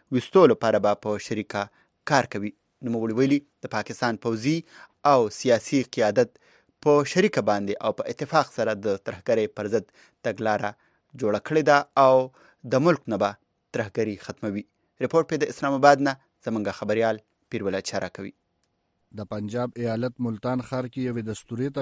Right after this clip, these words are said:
Speaker 2: وینا کې وزیر اعظم نواز شریف عزم څرګند کړی دی چې د ترهګرو د خاتمې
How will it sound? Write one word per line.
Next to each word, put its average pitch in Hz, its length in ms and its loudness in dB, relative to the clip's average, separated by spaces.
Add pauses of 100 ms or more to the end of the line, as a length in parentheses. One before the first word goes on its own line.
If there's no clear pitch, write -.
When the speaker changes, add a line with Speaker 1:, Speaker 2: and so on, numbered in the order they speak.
Speaker 2:
وینا 123 240 -2
کې 127 220 -6
وزیر 113 260 -4
اعظم 127 340 -2
نواز 120 300 -2
شریف 123 280 -6
عزم 143 340 -4
څرګند 113 400 -6
کړی 135 200 -4
دی 143 140 -6
چې 147 140 -8
د 113 160 -12
ترهګرو 110 500 -4
د 120 100 -10
خاتمې 117 400 -4